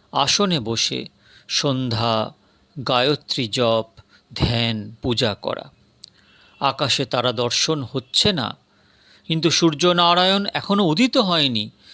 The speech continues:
এই সময় স্নানকে বলা হয় মানবী স্নান। আর সূর্য উদিত হবার পরে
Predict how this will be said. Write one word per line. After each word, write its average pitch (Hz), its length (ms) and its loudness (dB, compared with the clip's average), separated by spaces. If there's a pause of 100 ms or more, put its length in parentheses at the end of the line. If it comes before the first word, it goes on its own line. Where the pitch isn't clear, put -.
(160)
এই 202 200 2
সময় 175 420 2
স্নানকে 127 540 -2
বলা 113 300 0
হয় 120 260 -2 (300)
মানবী 110 500 -2
স্নান। - 400 -10 (3750)
আর 135 140 2
সূর্য 190 520 0
উদিত 208 400 2
হবার 214 340 2
পরে 123 500 0